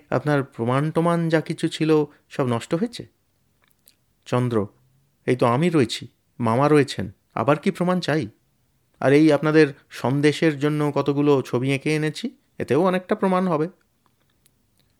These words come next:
আমাদের ছাপাখানার একটা ছোকরা ঠাট্টা করে বলল, "আপনি কোন থেরিয়াম?" আরেকজন বলল, "উনি হচ্ছেন গপ্প থেরিয়াম, বসে বসে গপ্প মারছেন।" শুনে চন্দ্রখাই ভীষণ রেগে আমাদের টেবিল থেকে এক মুঠো চিনেবাদাম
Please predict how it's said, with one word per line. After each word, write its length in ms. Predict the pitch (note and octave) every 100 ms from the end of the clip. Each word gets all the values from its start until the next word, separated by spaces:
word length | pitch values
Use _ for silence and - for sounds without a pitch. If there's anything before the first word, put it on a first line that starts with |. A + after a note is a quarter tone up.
| _ _ _ _ _ _
আমাদের 320 | A2+ A#2 B2 B2+
ছাপাখানার 640 | - G#2+ A2+ - B2 B2+
একটা 220 | B2+ -
ছোকরা 420 | B2+ - G#2+ B2+
ঠাট্টা 320 | B2 G#2+ - A2
করে 200 | B2 A#2+
বলল, 380 | B2 C#3 C3+ - _ _
"আপনি 420 | A2 - A#2+ B2+
কোন 240 | D#3 E3+ F3
থেরিয়াম?" 520 | - G3+ G#3 G#2+ F#2+ _ _ _ _ _
আরেকজন 420 | A2+ A#2+ C3 C#3+
বলল, 320 | D3+ D#3+ A#2+ A#2 _ _
"উনি 200 | C3+ D#3+
হচ্ছেন 340 | E3 - E3
গপ্প 340 | A#2 A#2+ - C3+
থেরিয়াম, 420 | - C3+ A#2+ F2+ _
বসে 200 | A#2+ B2
বসে 180 | C#3 D3
গপ্প 280 | C3+ B2+ -
মারছেন।" 480 | C3+ A#2 - A#2+ G2+ _ _ _ _ _ _ _ _ _
শুনে 260 | - B2+
চন্দ্রখাই 560 | B2 A#2+ A#2+ B2 - B2+
ভীষণ 480 | G2 C#3+ - E3 B2+
রেগে 340 | A#2+ C3+ G#2+ - _
আমাদের 300 | B2 B2 C3 -
টেবিল 280 | B2 C3
থেকে 220 | B2+ C#3 C3
এক 200 | A#2 -
মুঠো 200 | C#3 C#3+
চিনেবাদাম 640 | C3+ A#2+ B2 C3 C#3+ C#3